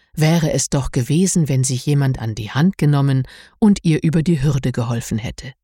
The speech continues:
Danach hätte sie es sicher auch allein geschafft. Aber wäre es dann das Gleiche gewesen?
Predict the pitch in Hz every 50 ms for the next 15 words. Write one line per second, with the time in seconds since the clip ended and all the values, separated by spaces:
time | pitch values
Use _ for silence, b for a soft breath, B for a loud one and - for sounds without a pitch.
0 | _ _ _ _ _ _ _ _ _ _ _ _ _ _ _ _ _ _ - 151
1 | 131 117 123 147 240 269 - - - - 139 127 - 131 - 117 - - 214 226
2 | - 254 - 226 208 - - 220 196 143 120 107 107 107 104 - - 127 - -
3 | - - - - _ _ _ _ _ _ _ _ _ _ _ _ _ _ _ _
4 | _ _ - 143 123 117 - 120 131 131 104 - _ _ _ _ _ _ _ _
5 | 135 127 113 107 - 135 127 - 123 - - 143 135 127 120 123 - - - 131
6 | 117 110 107 - - 123 - 139 127 - 135 127 131 131 - 160 180 196 -